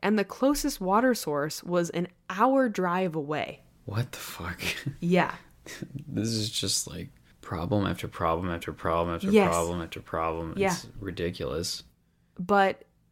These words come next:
Speaker 1: at Camp Hope, they had a never-ending loop of water trucks that were coming in and out, which was, to the families, a symbol of how hard everyone was working to get their family members out.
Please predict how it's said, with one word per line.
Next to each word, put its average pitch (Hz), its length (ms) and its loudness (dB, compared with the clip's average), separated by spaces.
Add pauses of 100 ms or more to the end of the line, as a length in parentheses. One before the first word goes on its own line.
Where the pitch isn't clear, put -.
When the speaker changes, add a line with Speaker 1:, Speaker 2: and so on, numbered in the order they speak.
(320)
Speaker 1:
at 247 280 4
Camp 196 340 0
Hope, - 460 -2 (180)
they 175 400 2
had 180 420 -2
a 160 240 -4
never-ending 165 960 0
loop 156 400 -2
of 156 160 -2
water 151 380 0
trucks 143 420 -4
that 156 140 -4
were 151 80 -2
coming 170 400 -4
in 156 220 0
and 139 100 -2
out, 135 300 -2
which 170 200 0
was, 180 240 2 (340)
to 277 120 2
the - 80 2
families, 170 580 4
a - 80 -4
symbol 196 400 2
of 165 140 4
how 160 240 2
hard 165 500 4
everyone 165 340 0
was 147 200 -6
working 151 440 -2
to 151 120 -6
get 151 240 -2
their 147 120 -4
family 143 400 -4
members 131 360 -4
out. - 340 -6